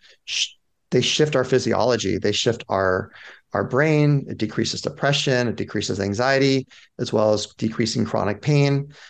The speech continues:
Um, and it ties into some really neat research that my colleagues have done at U C Berkeley, looking at how awe moments decrease inflammation in the body,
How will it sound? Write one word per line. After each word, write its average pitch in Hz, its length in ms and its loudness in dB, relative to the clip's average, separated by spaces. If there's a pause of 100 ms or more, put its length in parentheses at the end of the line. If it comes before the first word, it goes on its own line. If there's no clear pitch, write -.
(240)
Um, 107 320 2
and 113 160 0
it 113 100 0
ties 123 300 0
into 117 160 0
some 110 180 -2
really 113 300 4
neat 110 280 2
research 107 480 -2
that 98 200 0
my 92 100 -6
colleagues 113 420 2
have 101 100 -2
done 101 200 0
at 104 120 -2
U 107 80 -4
C 113 140 -4
Berkeley, 101 600 0 (140)
looking 104 280 -2
at 98 320 0
how 101 440 0 (100)
awe 104 220 0
moments 104 480 0
decrease 110 360 -2
inflammation 104 540 -2
in 101 60 -2
the 95 80 -2
body, 101 440 -2